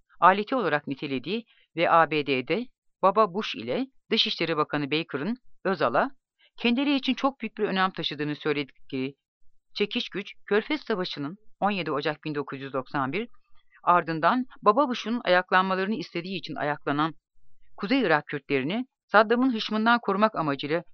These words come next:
konuşlandırılan çevik gücün yerine kurulmuştu. Adı Huzur Operasyonu iki idi ama çekiç gücü olarak anıldı. Çekiç gücün görevli sayısı yirmi üç Eylül bin dokuz yüz doksan birde ayrılan kara birlikleri hariç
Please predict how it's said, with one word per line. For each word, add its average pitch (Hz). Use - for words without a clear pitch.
konuşlandırılan 156
çevik 190
gücün 165
yerine 135
kurulmuştu. 117
Adı 226
Huzur 202
Operasyonu 170
iki -
idi 143
ama 208
çekiç 196
gücü -
olarak 127
anıldı. 123
Çekiç 277
gücün 170
görevli 156
sayısı 143
yirmi 220
üç 254
Eylül 175
bin 170
dokuz 165
yüz 151
doksan 147
birde 151
ayrılan 135
kara 208
birlikleri 139
hariç 143